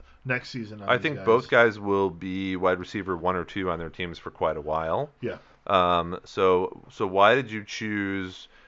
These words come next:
Speaker 2: Ruggs? You just needed that upside over, like, uh
Speaker 1: At the end of my bench, I would rather have the upside than the lower, than the higher floor,
Speaker 2: Mm-hmm.
Speaker 1: um, because I'm not gonna be starting him unless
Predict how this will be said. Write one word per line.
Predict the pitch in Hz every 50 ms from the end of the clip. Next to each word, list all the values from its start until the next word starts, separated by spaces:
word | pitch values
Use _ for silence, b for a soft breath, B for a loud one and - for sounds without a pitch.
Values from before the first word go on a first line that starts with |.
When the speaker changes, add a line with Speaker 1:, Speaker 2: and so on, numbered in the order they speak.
| b _
Speaker 2:
Ruggs? | - 110 110 104 98 98 98 98 101 - - - - 101
You | 95 98 92
just | 85 95 - -
needed | 104 101 101 98 90 82
that | 92 87 87 - - - -
upside | 110 104 - - - 113 104 104 101 98
over, | 104 92 98 95 90 95 92 90 90 92 82
like, | 90 85 85 - - - - -
uh | 90 85 82 82 80 80 76 -
Speaker 1:
At | 156 147 139
the | 147 139
end | 151 165 180
of | 175
my | 180 165
bench, | 143 160 170 196 196 -
I | 175 139
would | 135 127
rather | 127 131 135 143 139
have | 135 135 127
the | 127 123
upside | 131 139 135 - - 147 143 147 160 165 160 135 135
than | 120 120 123 123 123
the | 120 120
lower, | 117 113 113 113 117 120 120 120 117 113 - -
than | 135 127 123
the | 117
higher | 104 123 123 123 120 117
floor, | - - 123 127 135 143 143 139 127 139 - -
Speaker 2:
Mm-hmm. | 95 92 87 85 82 110
Speaker 1:
um, | 123 120 120 120 117 113
because | 120 117 - 143 123 - -
I'm | 123 127 131 127
not | 127 127 131 139 - 139
gonna | 139 135 131
be | 131 131
starting | - - 214 240 240 202 143
him | 143 135 131 131 127 131 -
unless | 131 135 135 135 135 147 147 151 151 - - -